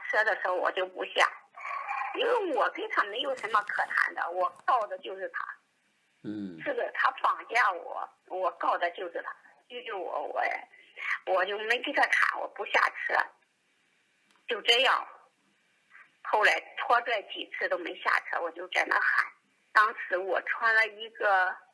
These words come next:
Speaker 1: 白色的文化衫，当时他就拖拽。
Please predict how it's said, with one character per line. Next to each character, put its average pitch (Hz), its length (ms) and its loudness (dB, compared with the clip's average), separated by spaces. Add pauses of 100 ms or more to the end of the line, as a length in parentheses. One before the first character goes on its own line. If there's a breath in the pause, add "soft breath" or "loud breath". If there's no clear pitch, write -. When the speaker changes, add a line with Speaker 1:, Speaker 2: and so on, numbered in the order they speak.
(1300)
Speaker 1:
白 - 300 2
色 247 140 6
的 180 360 4 (120)
文 180 220 0
化 240 100 2 (200)
衫， - 400 2
当 190 200 -2
时 175 100 2
他 - 160 2
就 175 200 -2
拖 - 360 0
拽。 - 260 0